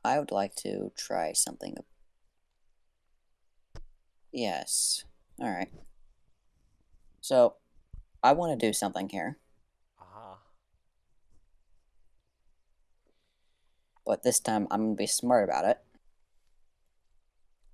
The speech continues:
Speaker 1: And what I'm gonna do.
Speaker 2: Mm-hmm.
Speaker 1: So, I want to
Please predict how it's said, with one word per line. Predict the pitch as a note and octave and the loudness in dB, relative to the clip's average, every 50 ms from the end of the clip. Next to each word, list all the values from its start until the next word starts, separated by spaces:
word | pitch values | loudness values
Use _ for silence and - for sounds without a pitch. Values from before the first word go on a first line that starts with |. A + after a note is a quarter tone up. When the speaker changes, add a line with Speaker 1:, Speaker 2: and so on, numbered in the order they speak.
| - _ _ - _ _ _ _ _ - | -20 _ _ -20 _ _ _ _ _ -10
Speaker 1:
And | G#2 F#2+ | -4 -2
what | - - - | -2 -2 -2
I'm | E2+ F#2 | -2 -6
gonna | F#2 F#2 | -6 -8
do. | F2+ - A2+ G2 B1 - - _ _ _ _ _ _ _ _ _ _ _ _ _ _ _ - _ _ _ _ - _ _ _ _ - - - _ _ _ _ _ _ _ _ _ _ _ _ G#2+ | -4 -2 -2 -2 -2 -4 -10 _ _ _ _ _ _ _ _ _ _ _ _ _ _ _ -20 _ _ _ _ -20 _ _ _ _ -20 -20 -20 _ _ _ _ _ _ _ _ _ _ _ _ -20
Speaker 2:
Mm-hmm. | G#2 G#2+ - A#2+ A2+ G#2 G2+ A2 A#2+ - - - - _ _ _ _ _ _ _ _ _ - _ _ _ _ _ _ _ _ _ _ _ _ _ _ _ _ _ _ _ - - - - _ _ - _ _ _ _ - | -20 -20 -20 -20 -20 -20 -20 -20 -20 -20 -20 -20 -20 _ _ _ _ _ _ _ _ _ -20 _ _ _ _ _ _ _ _ _ _ _ _ _ _ _ _ _ _ _ -20 -20 -20 -20 _ _ -20 _ _ _ _ -4
Speaker 1:
So, | - A2 G#2 - - | 0 2 2 2 4
I | - A#2+ | 4 6
want | B2+ C#3 D#3 D3+ - | 6 6 4 4 2
to | - B2+ A#2+ A2+ A2 G#2+ - | 0 2 2 2 2 2 0